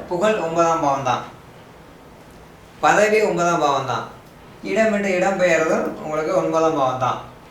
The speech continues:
அதுக்கடுத்து ஐந்தாம் பாவம் முன்னோர்களுடைய ஆசி. அது மட்டும் இல்லாம, அந்த ஐந்தாம் பாவம் வந்து பாத்தீங்கன்னா, முழுக்க முழுக்க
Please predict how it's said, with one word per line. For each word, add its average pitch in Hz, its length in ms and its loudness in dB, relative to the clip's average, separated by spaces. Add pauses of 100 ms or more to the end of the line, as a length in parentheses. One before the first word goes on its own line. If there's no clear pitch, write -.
(440)
அதுக்கடுத்து 175 340 -2
ஐந்தாம் 196 440 2
பாவம் 175 360 2
முன்னோர்களுடைய 185 840 0 (760)
ஆசி. - 600 -2 (340)
அது 165 200 0
மட்டும் 208 300 0
இல்லாம, 160 440 2
அந்த 170 160 2
ஐந்தாம் 190 360 4
பாவம் 160 280 2
வந்து 165 200 0
பாத்தீங்கன்னா, 143 340 -2
முழுக்க 156 240 -6
முழுக்க 151 520 -2